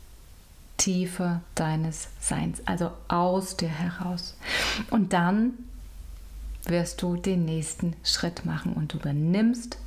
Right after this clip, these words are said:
Selbstverantwortung für dich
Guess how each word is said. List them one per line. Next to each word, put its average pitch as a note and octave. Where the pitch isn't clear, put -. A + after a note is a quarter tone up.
Selbstverantwortung F3
für E3+
dich -